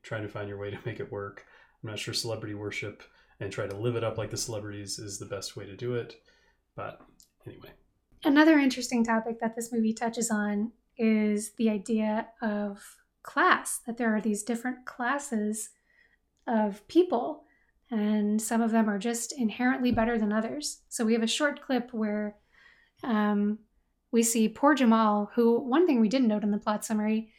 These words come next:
Speaker 2: has literally been tortured by the showrunners because they simply can't accept the fact that Jamal would have gotten these answers correct. So they are torturing him in an effort to convince him to conve-, confess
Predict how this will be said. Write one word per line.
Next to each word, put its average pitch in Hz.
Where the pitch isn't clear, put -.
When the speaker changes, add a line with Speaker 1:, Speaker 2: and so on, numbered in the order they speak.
Speaker 2:
has 285
literally 302
been 214
tortured 240
by 202
the 233
showrunners 214
because 240
they 233
simply 247
can't 226
accept 233
the 254
fact 294
that 247
Jamal 208
would 240
have 233
gotten 220
these 220
answers 214
correct. -
So 240
they 226
are 214
torturing 294
him 226
in 220
an 214
effort 233
to 226
convince 214
him 214
to 226
conve-, 254
confess 240